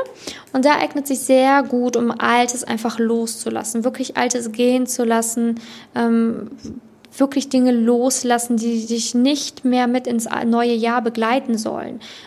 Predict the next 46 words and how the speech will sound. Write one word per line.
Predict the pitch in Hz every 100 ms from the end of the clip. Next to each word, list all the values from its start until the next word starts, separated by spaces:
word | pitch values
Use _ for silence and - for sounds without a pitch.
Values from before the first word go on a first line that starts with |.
| -
Und | 240
dafür | 247 254 254 -
eignen | 254 254
sich | 247 233
natürlich | 247 247 254 240 -
auch | 233 254 277
sehr | 277 214 208 233 240
gut | 226 226 233
die |
Rauhnächte, | 226 247 277 220 220
die | 220 -
du | 226
gerne | 220 247 247 277 277
mit | 254 254
mir | 240
machen | 240 240 254 220
kannst, | - 226 226 -
ne? | 240
Du | 240
kannst | - 240 233 -
gerne | 240 247 269
dir | 240 240
dann | 226
das | 226 226 - - - -
Workbook | 233 254 254 254 247
kostenlos | - 240 - 233 233 233
downloaden | 233 233 233 226 220 220 220
und | 220
einfach | - 233 233
die | -
Übungen | - 269 262 247 240
im | 233
Workbook | 233 233 240 233
machen, | 226 233
die | 233
Fragen | 277 - 254 247
im | 240 226
Workbook | 233 240 240 -
beantworten | - 233 233 - 226 226 226
in | 226
den | 226 220
Tagen | 220 226 226 220 226 - - - -
und | 247
da | 240 233
einfach | 247 233 240
wirklich | 220 226 254 240